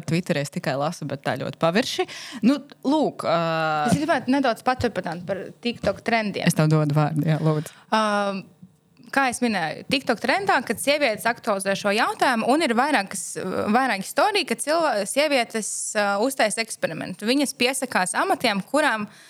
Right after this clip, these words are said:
Speaker 2: kuriem viņas acīm redzami nav atbilstošas. Ā, nu, nevis tā, ka tev tur, nu, vajag super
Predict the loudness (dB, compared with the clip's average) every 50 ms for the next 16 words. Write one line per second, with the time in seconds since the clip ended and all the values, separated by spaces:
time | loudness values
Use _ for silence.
0 | -20 -20 _ _ -2 0 2 2 0 0 0 -2 -4 -4 -8 -6 -2 0 2 2
1 | 2 2 0 -2 -6 -2 0 0 0 0 -2 -2 -2 0 2 2 0 0 0 -2
2 | -2 0 0 -2 -4 -6 -10 _ _ _ 0 2 4 2 2 2 0 -2 -4 -4
3 | -6 -4 -4 -4 -4 -4 -10 -16 -18 -20 _ _ -20 -20 -20 -20 -20 -20 -20 -20
4 | _ _ 0 0 2 0 -2 -2 0 0 0 2 2 2 0 0 -2 0 0 0
5 | 0 0 -2 -2 -2 -2 -2 -4 -4 -6 -8 -10 -12 -16 _ -2 0 0 2 0
6 | -2 -4 -6 -6 -6 -6 -10 -10 -10 -10 -10 -10 -14 -16 _ _ _ -20 -20 _
7 | _ _ _ 2 2 4 2 0 -2 -4 0 2 2 0 2